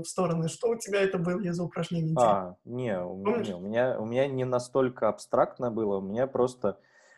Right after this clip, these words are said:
Speaker 2: э, дали задание выписать в, э, это, в блокноте список моих обязанностей, типа, че я должен делать, и оценить их, типа, хорошо я с ними справляюсь или нет.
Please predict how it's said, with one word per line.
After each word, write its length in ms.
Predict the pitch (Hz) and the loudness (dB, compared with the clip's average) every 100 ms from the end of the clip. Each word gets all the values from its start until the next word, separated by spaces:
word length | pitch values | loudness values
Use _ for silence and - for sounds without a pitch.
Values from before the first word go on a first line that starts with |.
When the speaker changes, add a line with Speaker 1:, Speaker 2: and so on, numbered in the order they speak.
| _ - | _ 0
Speaker 2:
э, 340 | 107 104 101 | 2 4 2
дали 460 | 98 120 117 113 110 | 4 6 6 4 0
задание 560 | 104 107 113 151 156 | 0 2 4 2 0
выписать 720 | 104 120 123 123 - 101 - - | 0 0 0 -2 -2 -4 -6 -14
в, 640 | 92 107 107 104 98 95 _ _ _ _ _ - | -4 2 4 4 0 -4 _ _ _ _ _ -10
э, 40 | 57 57 57 57 - 50 - 98 | -4 -2 -2 -2 -4 -6 -6 -8
это, 380 | - 92 90 95 - | -10 -12 -12 -18 -16
в 200 | 101 101 | -14 -4
блокноте 800 | 110 117 127 131 123 - 110 101 | 2 2 2 0 0 -2 -2 -2
список 580 | - - 131 131 104 | -4 -2 -2 -2 -6
моих 260 | - 117 - | -4 -4 -2
обязанностей, 840 | 101 120 180 190 143 - - - - _ - | 0 2 2 0 -6 -8 -10 -10 -12 _ -14
типа, 220 | - 101 | -8 -6
че 160 | - 143 | 0 0
я 80 | |
должен 300 | 117 113 104 | 2 2 0
делать, 400 | 98 95 - - _ _ _ _ _ - | -4 -4 -6 -12 _ _ _ _ _ 0
и 120 | 135 | 6
оценить 540 | 147 147 131 123 120 | 6 4 -4 -4 -6
их, 200 | 95 - _ _ | -10 -14 _ _
типа, 260 | - - 95 | -14 -6 -4
хорошо 340 | - 104 - 156 | -2 -2 2 2
я 60 | |
с 100 | 156 | 2
ними 120 | 117 104 | -4 -6
справляюсь 520 | - 107 104 98 - | -2 0 2 -2 -2
или 140 | 104 | -4
нет. 260 | 104 90 | -2 -4